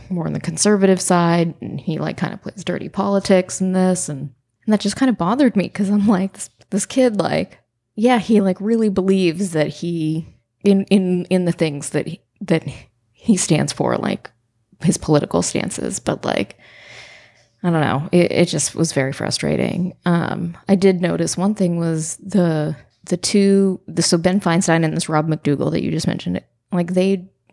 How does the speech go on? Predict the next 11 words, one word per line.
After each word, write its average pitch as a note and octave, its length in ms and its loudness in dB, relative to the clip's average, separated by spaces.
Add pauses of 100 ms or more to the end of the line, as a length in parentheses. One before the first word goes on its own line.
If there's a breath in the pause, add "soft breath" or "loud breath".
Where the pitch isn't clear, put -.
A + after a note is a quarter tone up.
(120)
both F#3 460 2
were F3+ 100 -2
interviewed E3 400 -2
in D3+ 120 -6
their B1 120 -6
homes, - 640 -6 (100)
and, E3+ 220 -2
like, - 200 -6
the E3+ 120 0
other E3+ 160 2
two E3 420 2